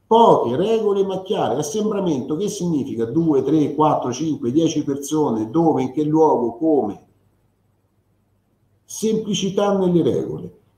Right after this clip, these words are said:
perché la sfida vera è quella di arrivare, evitare la terza ondata,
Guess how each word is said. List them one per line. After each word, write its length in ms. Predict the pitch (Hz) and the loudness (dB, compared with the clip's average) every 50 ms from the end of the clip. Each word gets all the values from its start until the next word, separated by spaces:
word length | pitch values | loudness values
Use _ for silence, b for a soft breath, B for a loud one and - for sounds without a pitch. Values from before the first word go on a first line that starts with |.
| _ _ _ _ _ | _ _ _ _ _
perché 680 | 127 123 120 123 123 151 160 151 120 98 - - - - | 4 4 4 4 6 6 8 8 6 4 2 -4 -6 -6
la 160 | 95 95 98 | -4 -4 -4
sfida 500 | - - - - 151 151 120 - 107 104 | -6 -6 -2 2 2 2 4 2 0 2
vera 300 | 123 160 190 220 226 214 | 2 2 2 2 2 2
è 120 | 165 - | 0 -2
quella 360 | - 147 147 143 117 107 104 | 0 0 0 0 0 -2 -2
di 140 | 101 110 110 | -2 -4 -4
arrivare, 680 | 110 98 104 107 117 143 - - - - - - - - | -4 -4 -4 -2 0 2 2 2 2 0 -4 -8 -10 0
evitare 760 | - 139 135 123 135 127 120 120 151 165 175 160 131 117 107 | 4 4 6 6 6 4 4 4 4 2 4 2 2 2 0
la 120 | 107 104 | 0 -2
terza 420 | - - 120 117 113 117 - - 95 | -2 -2 -4 -4 -4 -6 -12 -12 -10
ondata, 680 | 87 85 90 107 117 135 156 - - 165 160 - - | -10 -8 -6 -4 -2 -2 -2 -2 -4 -6 -6 -8 -12